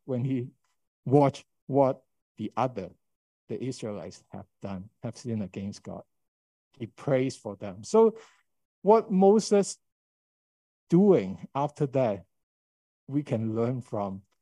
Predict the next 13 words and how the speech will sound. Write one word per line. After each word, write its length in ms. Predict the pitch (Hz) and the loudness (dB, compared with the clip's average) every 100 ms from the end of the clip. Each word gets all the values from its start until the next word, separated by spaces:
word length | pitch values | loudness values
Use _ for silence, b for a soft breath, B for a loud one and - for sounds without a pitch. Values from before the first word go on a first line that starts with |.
| _ _ _ | _ _ _
him 340 | 127 120 101 - | -6 -6 -6 -8
as 180 | 113 110 | -8 -6
an 140 | 110 | -8
example, 800 | 95 - 147 165 165 98 90 101 _ _ _ - | -10 -6 -4 -2 -6 -8 -16 -20 _ _ _ -6
how 380 | 143 156 147 - | 0 0 -2 -6
we 260 | - 120 123 | -8 -6 -6
can 360 | - 110 101 127 _ _ | -8 -12 -12 -18 _ _
pray 360 | - 113 107 110 _ _ _ - | -6 -4 -4 -8 _ _ _ -14
for 180 | 101 | -10
others. 540 | 107 107 92 95 - _ _ _ _ _ _ _ _ _ _ _ _ | -10 -12 -16 -20 -20 _ _ _ _ _ _ _ _ _ _ _ _
So 260 | _ - 143 | _ 2 2
he 160 | 127 143 | 2 -2
prayed, 640 | - - 156 165 165 156 | 0 4 6 6 4 0